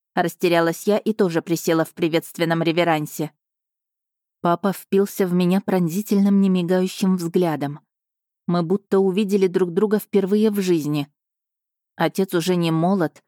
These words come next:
даже старше отца Эйдена. Седые волосы, худощавое телосложение, узкое, испещренное морщинами лицо.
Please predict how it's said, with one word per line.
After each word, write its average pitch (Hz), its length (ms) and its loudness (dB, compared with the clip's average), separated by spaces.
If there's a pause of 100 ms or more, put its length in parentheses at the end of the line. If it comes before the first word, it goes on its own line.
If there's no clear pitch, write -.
(140)
даже 170 280 0
старше - 440 -2
отца 196 420 -2
Эйдена. 156 500 0 (640)
Седые 175 480 0
волосы, 170 640 -2 (320)
худощавое 180 720 0
телосложение, 175 960 0 (560)
узкое, 165 460 -2
испещренное 190 880 -2
морщинами 175 640 0
лицо. 165 500 -2